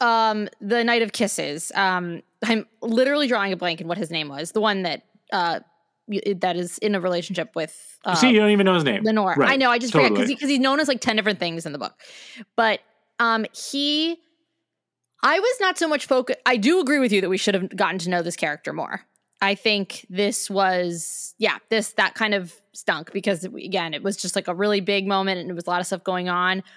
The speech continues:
Speaker 1: but we really just didn't feel it quite as much. I, or y-, there's a possi-, I mean, I don't wanna speak for everyone, but I didn't feel it quite as much. I took this more as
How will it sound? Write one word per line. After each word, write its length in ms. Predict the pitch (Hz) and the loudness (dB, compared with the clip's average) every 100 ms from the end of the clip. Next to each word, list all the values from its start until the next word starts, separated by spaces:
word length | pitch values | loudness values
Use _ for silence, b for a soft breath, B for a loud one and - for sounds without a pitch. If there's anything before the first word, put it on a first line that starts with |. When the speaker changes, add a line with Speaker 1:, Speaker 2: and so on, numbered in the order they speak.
| b - | b 0
Speaker 1:
but 120 | 202 | 0
we 140 | 196 | 2
really 220 | 196 202 196 | 2 2 0
just 160 | 185 | -2
didn't 200 | 202 175 | -4 -4
feel 180 | - 185 | -2 -2
it 80 | 170 | -2
quite 180 | - 165 | -4 -4
as 100 | 165 | -4
much. 280 | 175 - - b b b b _ _ - | -6 -6 -10 b b b b _ _ 0
I, 400 | 214 214 214 208 | 4 4 4 2
or 300 | 240 233 190 _ _ _ _ | 2 2 0 _ _ _ _
y-, 200 | 214 220 226 | -8 -4 0
there's 140 | 214 | 0
a 40 | 208 | 0
possi-, 240 | 185 - | -2 -4
I 40 | - | -8
mean, 180 | 170 165 | -6 -6
I 120 | 160 156 | -6 -6
don't 100 | - | -8
wanna 80 | |
speak 160 | - 165 | -12 -6
for 80 | 165 | -6
everyone, 320 | 151 107 139 | -6 -8 -8
but 180 | 180 165 | -4 0
I 140 | 208 | 0
didn't 200 | 202 175 | 0 -2
feel 100 | 170 | -6
it 80 | 110 | -8
quite 140 | 175 90 | -6 -8
as 80 | |
much. 220 | - - - _ _ _ _ _ _ - _ | -10 -14 -20 _ _ _ _ _ _ -16 _
I 220 | 240 277 359 | 2 2 2
took 300 | 403 440 233 | 0 -2 2
this 240 | 285 277 | 0 2
more 680 | 226 220 214 208 214 214 214 | 0 2 2 2 2 2 2
as 260 | 196 190 | 0 0